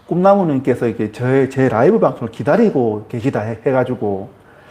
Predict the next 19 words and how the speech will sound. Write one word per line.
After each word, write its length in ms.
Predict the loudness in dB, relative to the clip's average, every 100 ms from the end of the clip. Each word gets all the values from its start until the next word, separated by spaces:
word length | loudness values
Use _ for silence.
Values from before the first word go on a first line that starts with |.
| -20 -20 -14
아, 140 | -8
물론 320 | -2 2 2 0
뭐 120 | -4
제이지님이나 680 | -4 -4 -2 -2 -2 -2 -4
다른 220 | -4 -6
분들도 520 | -6 -6 -2 -2 -2
기다리시는 600 | -4 0 0 -2 -6 -8
분 100 | -8
계시지만 720 | -8 -10 -8 -8 -6 -6 -8 -12 -20 _ -20 -20 -6
또 240 | -4 -4
지-, 240 | -6 -12 -12 -14 _ -6
이런 200 | 0 2
경우는 220 | 2 2
잘 180 | -2 -2
없잖아요. 500 | -2 0 0 0 -6 -10 _ _ _ -12 -6
댓글, 400 | -4 -4 -4 -8 -8
<laughs> 120 | -10
댓글에, 600 | -2 -2 0 2 4 2 -2 -18 -14 -2
어, 260 | -2 -2